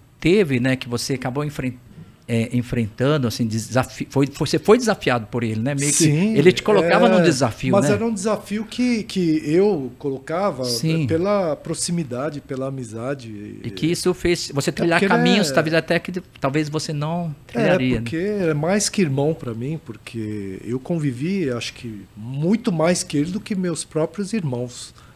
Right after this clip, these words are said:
Speaker 1: Olha que
Speaker 2: Né?
Speaker 1: interessante.
Speaker 2: Porque a gente fez coisas que, putz, o cara, nós fomos pro Japão só pra zoar, cara. Já foi um negócio desse.
Speaker 1: <laughs>
Speaker 2: Eu pedi a conta do, do meu emprego, pedi demissão, cara.
Speaker 1: Meu Deus.
Speaker 2: Pra poder ir com esse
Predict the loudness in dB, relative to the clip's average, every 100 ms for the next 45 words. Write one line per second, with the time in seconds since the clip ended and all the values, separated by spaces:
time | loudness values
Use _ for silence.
0 | -10 -4 -2 -4 -2 -2 -2 -6 -14 -20
1 | -12 -10 -4 -4 -4 -6 -6 -4 -2 -2
2 | -4 -8 -6 -6 -6 -6 -6 -6 -10 -8
3 | -8 -8 -6 -6 -4 -10 -10 -18 -20 -20
4 | -12 -8 -2 0 4 4 4 0 -4 -6
5 | -2 -2 0 0 0 2 -2 0 -2 -4
6 | -2 -2 -2 -2 -4 -6 -12 -16 -18 -4
7 | 0 2 2 2 4 4 2 -2 -2 -4
8 | 0 2 2 2 -2 -2 -4 -2 -2 -4
9 | -8 -20 -20 _ -16 -16 -14 0 0 0
10 | -6 -16 -16 -18 -20 -14 -8 -8 -8 -8
11 | -4 -4 -4 -6 -4 -4 -6 -16 -18 -20
12 | _ _ -8 -2 0 0 2 2 2 0
13 | -2 -14 -14 -6 0 2 4 2 2 2
14 | 0 2 0 0 -2 0 0